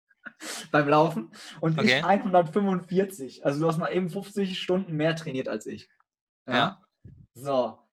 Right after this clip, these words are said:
Speaker 1: jetzt kommen noch zwei Kategorien. Jetzt wird's ganz interessant. Höhenmeter.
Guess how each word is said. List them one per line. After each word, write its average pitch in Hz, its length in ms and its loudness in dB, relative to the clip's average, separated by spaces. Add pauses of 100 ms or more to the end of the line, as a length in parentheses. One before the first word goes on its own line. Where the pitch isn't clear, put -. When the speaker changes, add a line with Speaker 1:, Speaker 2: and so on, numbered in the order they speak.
Speaker 1:
jetzt 170 280 0
kommen 208 180 4
noch 196 260 4
zwei 135 220 -2
Kategorien. 117 600 -4
Jetzt 131 180 -2
wird's 160 200 -4
ganz 160 260 4
interessant. 113 580 -12 (520)
Höhenmeter. 120 880 0